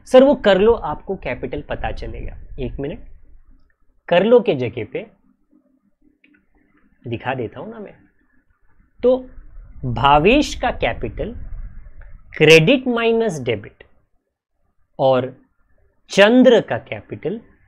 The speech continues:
क्रेडिट माइनस डेबिट right now is thirty three nine fifty, twenty eight six fifty। सर ये क्या कर रहे हो?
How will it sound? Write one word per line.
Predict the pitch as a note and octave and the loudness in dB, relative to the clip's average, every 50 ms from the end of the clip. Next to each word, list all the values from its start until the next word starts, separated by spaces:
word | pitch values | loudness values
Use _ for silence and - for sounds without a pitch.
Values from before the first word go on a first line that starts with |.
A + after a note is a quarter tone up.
| _ _ _ _ - | _ _ _ _ -2
क्रेडिट | D3+ B2+ B2+ A#2 G#2+ A#2+ B2+ B2+ - | 2 4 4 4 4 0 -2 -2 -4
माइनस | B2+ G#2 F#2+ F#2+ G#2+ D3 D#3 C#3+ | -12 -14 -14 -14 -16 -16 -14 -10
डेबिट | C#3 F3+ D3+ B2 B2+ C3 - - C#3+ A2 | -8 -8 -6 -6 -10 -12 -14 -14 -12 -4
right | A2 B2 D#3 G#3+ C4 C4+ C4 - F#3 F3 | 0 2 4 4 4 2 -2 -4 -4 -2
now | F3 F#3+ G#3 G3+ F3+ C#3 C3 - - - - - - A3+ | 0 0 0 -2 -2 -4 -8 -12 -16 -20 -16 -6 -2 0
is | A3+ G#3+ F3 C3 - - - - - - - - - - - - - - - - | 2 2 2 0 -4 -10 -12 -14 -16 -18 -18 -18 -18 -18 -18 -18 -16 -14 -2 0
thirty | C3+ C3 - C#3+ C3 B2+ | 0 2 2 -2 -4 -4
three | - C3 C3+ C3+ C3 | -4 -6 -4 -4 -6
nine | B2 A#2 G#2+ G#2+ G#2+ G#2+ - - | -6 -8 -8 -10 -12 -12 -10 -8
fifty, | C#3 B2+ - - - D4 D#4 D4+ - - - - - - - - - - - | -10 -10 -8 -6 -4 -4 -4 -4 -10 -16 -20 -20 -20 -20 -20 -20 -20 -12 -6
twenty | - B2+ B2 A#2 G#2+ A2+ A#2+ B2 | -2 -2 -2 -2 -4 -4 -4 -4
eight | B2+ B2+ | -4 -6
six | - - - - _ _ | -10 -18 -20 -20 _ _
fifty। | - D#3 - _ - E3+ | -20 -20 -20 _ -20 -6
सर | - A3+ A3+ G#3+ | -2 -2 0 2
ये | B3 B3 | 0 0
क्या | B3+ - _ C4 C4 C#4+ D#4 D#4+ | -2 -4 _ 0 0 0 0 -2
कर | - - A3+ F#3 | -2 -2 -2 -2
रहे | D#3 C3+ C3+ B2+ | -2 -2 -4 -4
हो? | A2+ A2 A2 | -6 -6 -10